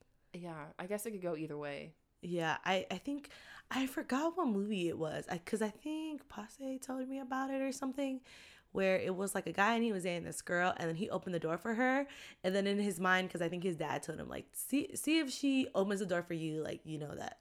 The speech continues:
Speaker 1: Mm-hmm.
Speaker 2: she's the one," or whatever. And then, dang, or is this This Is Us? I don't remember, but he opened the door for her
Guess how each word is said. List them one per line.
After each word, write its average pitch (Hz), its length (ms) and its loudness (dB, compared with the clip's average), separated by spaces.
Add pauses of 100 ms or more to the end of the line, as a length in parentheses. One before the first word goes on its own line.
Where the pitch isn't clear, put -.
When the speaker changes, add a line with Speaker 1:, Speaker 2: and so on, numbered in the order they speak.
(140)
Speaker 1:
Mm-hmm. 196 160 -2
Speaker 2:
she's 165 180 -8
the 165 100 -2
one," 156 180 -4
or 156 60 -2
whatever. 180 460 -2 (640)
And 165 180 0
then, 156 420 -2 (100)
dang, 269 260 4
or - 100 0
is 196 180 4
this 403 300 2 (240)
This 214 240 2
Is 165 120 0
Us? 165 420 0
I 185 160 -2
don't 233 200 -4
remember, 190 400 -2
but 170 100 0
he 208 100 0
opened 247 160 2
the 175 40 -2
door 175 140 2
for 220 120 0
her 240 200 6